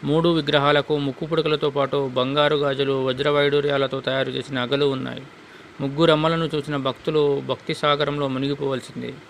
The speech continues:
ఎవరైతే త్రికరణ శుద్ధితో అమ్మవార్లను పూజిస్తారో వారి కోరికలు తప్పక నెరవేరుతాయని ఇక్కడికి వచ్చే భక్తుల విశ్వాసం.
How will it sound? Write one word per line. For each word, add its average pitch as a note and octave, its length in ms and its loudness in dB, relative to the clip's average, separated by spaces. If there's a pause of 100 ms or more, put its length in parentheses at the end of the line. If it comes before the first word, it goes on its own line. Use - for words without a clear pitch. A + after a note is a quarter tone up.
(460)
ఎవరైతే D3+ 460 4
త్రికరణ D3+ 340 -2
శుద్ధితో D3 380 -4
అమ్మవార్లను D3 580 0
పూజిస్తారో C#3 580 -2
వారి C3+ 200 0
కోరికలు C#3+ 340 -2
తప్పక C#3+ 380 -6
నెరవేరుతాయని C3+ 840 -2
ఇక్కడికి C3 260 -6
వచ్చే D3 220 -2
భక్తుల C#3 340 -4
విశ్వాసం. C3+ 560 -6